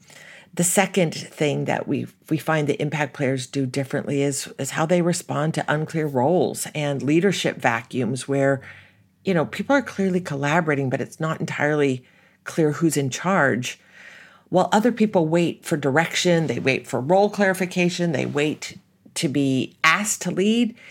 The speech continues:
you know, the impact players are just stepping up and leading. They take the lead easily, but they also step out of leadership roles easily.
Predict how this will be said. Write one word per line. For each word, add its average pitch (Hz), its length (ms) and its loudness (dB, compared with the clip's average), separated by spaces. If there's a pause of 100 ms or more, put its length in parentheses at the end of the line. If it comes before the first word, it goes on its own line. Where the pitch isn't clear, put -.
(180)
you 302 80 -6
know, 294 80 4
the 262 160 2
impact 254 300 -2
players 196 300 0
are 180 100 -2
just 175 220 -2
stepping 160 440 -2
up 143 320 -4
and 139 200 -2
leading. 110 440 0
They 143 140 -2
take 240 360 -4
the 185 100 0
lead 165 540 0
easily, 180 760 0 (880)
but 254 160 4
they 247 120 6
also 311 360 2
step - 460 -2 (120)
out 202 340 4
of 180 140 2
leadership 151 560 0
roles 107 380 0
easily. 110 640 -4